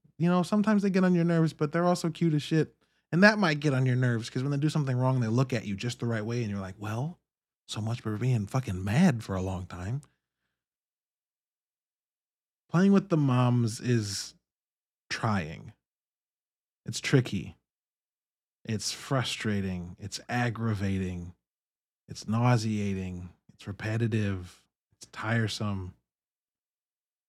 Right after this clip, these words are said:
But it's also deeply rewarding and bonding and memory building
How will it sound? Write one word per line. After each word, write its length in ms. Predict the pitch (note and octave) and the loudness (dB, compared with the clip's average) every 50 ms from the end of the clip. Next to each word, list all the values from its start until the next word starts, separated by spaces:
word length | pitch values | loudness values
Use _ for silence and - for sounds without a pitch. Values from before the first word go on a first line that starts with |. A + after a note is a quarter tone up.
| _ _ _ _ _ - | _ _ _ _ _ -2
But 120 | C3+ C3 | 0 0
it's 120 | C3 B2 C3+ | 0 0 2
also 520 | C#3 D3 D#3 D3 - D3+ C#3 B2+ A#2 G#2 | 2 2 4 4 2 2 2 2 2 0
deeply 500 | F#2 F2+ A2 A#2+ B2+ B2 C3 C3 B2+ B2 | -2 -2 -2 0 0 0 2 2 2 2
rewarding 840 | A#2 A2+ G#2+ G2+ G2 G2+ G2+ G#2 G2 F#2+ F2 E2 D#2 F2+ F#2+ - _ _ _ _ _ _ _ _ _ _ _ _ _ _ _ _ _ _ _ _ _ _ _ _ _ _ _ _ _ _ _ _ _ _ _ _ _ _ _ _ _ _ _ _ _ _ _ - | 2 2 0 0 0 0 0 0 0 -2 -4 -6 -8 -10 -12 -14 _ _ _ _ _ _ _ _ _ _ _ _ _ _ _ _ _ _ _ _ _ _ _ _ _ _ _ _ _ _ _ _ _ _ _ _ _ _ _ _ _ _ _ _ _ _ _ 0
and 320 | B2+ A2+ G#2+ G#2 G2 F#2+ - _ _ _ _ _ _ _ _ _ - - - | 2 2 2 2 0 -4 -10 _ _ _ _ _ _ _ _ _ -20 -20 -16
bonding 760 | - A2+ A2 A#2 A2+ A2+ A#2 A2+ G2+ F#2+ F#2 F2 E2 D#2 F#2+ - _ _ _ _ _ _ _ _ _ _ _ _ _ _ _ _ _ _ _ - | -12 -6 -4 -2 0 2 2 2 2 0 -2 -4 -6 -8 -12 -16 _ _ _ _ _ _ _ _ _ _ _ _ _ _ _ _ _ _ _ -6
and 200 | - A#2 G#2+ G2+ | -2 0 0 2
memory 400 | G#2+ A#2+ B2+ C3 C3 B2 A2+ G#2+ | 4 4 6 6 8 6 6 4
building 600 | G2 F#2 G#2 G2 F#2+ E2+ E2+ E2+ C#2+ B1 A2+ G#2 | 2 0 -2 -4 -4 -4 -8 -10 -10 -12 -14 -18